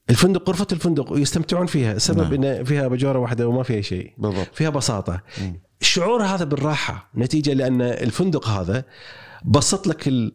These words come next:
Speaker 1: الظروف اللي حولك يعني.
Speaker 2: وقلل من ال-، ال-، ال-، stimulation والover
Speaker 1: الإثارة،
Speaker 2: stimulation
Speaker 1: إيه.
Speaker 2: والdist-، والdistraction اللي قاعد يصير.
Speaker 1: لأن العين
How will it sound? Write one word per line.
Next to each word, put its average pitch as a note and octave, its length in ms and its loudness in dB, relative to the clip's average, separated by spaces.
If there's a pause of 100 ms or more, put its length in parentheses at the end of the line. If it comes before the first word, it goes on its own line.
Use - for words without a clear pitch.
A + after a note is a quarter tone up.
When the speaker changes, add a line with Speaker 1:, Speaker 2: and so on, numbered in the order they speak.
(120)
Speaker 1:
الظروف D3+ 320 0
اللي B2 260 2
حولك G2+ 520 -2
يعني. D#2 260 -6 (200)
Speaker 2:
وقلل C#3+ 640 0
من A#2+ 320 2
ال-، G#2+ 60 -2 (420)
ال-، G#2 560 0
ال-، G2 480 -2
stimulation B2 720 0
والover G#2+ 420 0
Speaker 1:
الإثارة، D3 520 2
Speaker 2:
stimulation C#3+ 120 0
Speaker 1:
إيه. A#2+ 300 2
Speaker 2:
والdist-، - 280 -2
والdistraction A#2 720 -2
اللي F#2+ 140 -2
قاعد E2 180 -4
يصير. C#3 260 0
Speaker 1:
لأن D#3 220 2
العين D#3 540 0